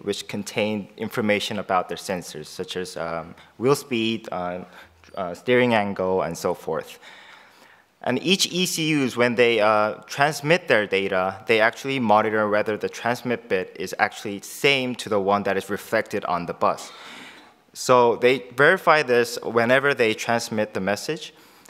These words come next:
And if it's not the same, they, uh, it is specified in the can protocol to incur something called a bit error. A bit error does not occur in a stage called arbitration, which we detail later.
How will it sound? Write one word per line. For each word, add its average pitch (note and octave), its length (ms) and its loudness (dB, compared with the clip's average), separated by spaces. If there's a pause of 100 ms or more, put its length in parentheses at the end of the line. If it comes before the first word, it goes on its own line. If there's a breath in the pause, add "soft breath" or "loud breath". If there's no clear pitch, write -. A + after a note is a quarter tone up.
(120)
And A#2 160 0
if D3 240 0
it's G#3 180 -2
not C3 240 6
the A#2+ 80 -10
same, A2 440 -2
they, A2+ 260 2
uh, G#2+ 220 2
it A2 140 0
is B2 120 0
specified D#3 600 2
in A#2 140 -4
the G#2+ 80 -4
can A2+ 320 0
protocol F#2+ 760 2
to - 120 -6
incur G#2+ 540 0
something A2+ 340 -6
called F#2+ 340 -2
a G#2 60 -2
bit G#2 280 -4
error. D2+ 340 -8 (500 loud breath)
A A2 80 -6
bit F3+ 260 6
error D#3+ 300 4
does - 320 -4
not D3 260 6
occur A#2+ 600 2
in A2+ 160 -2
a G#2 40 0
stage A2+ 400 0
called G#2 260 0
arbitration, A2 840 -2
which - 240 -8
we G#2+ 100 -6
detail G#2 480 -4
later. G2 380 0